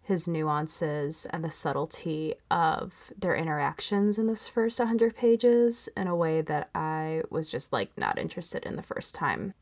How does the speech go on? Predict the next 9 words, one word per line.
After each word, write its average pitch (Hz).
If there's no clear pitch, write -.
I 175
also 180
highlighted 170
the 170
line 160
between 165
Violet 160
and 160
Xaden 170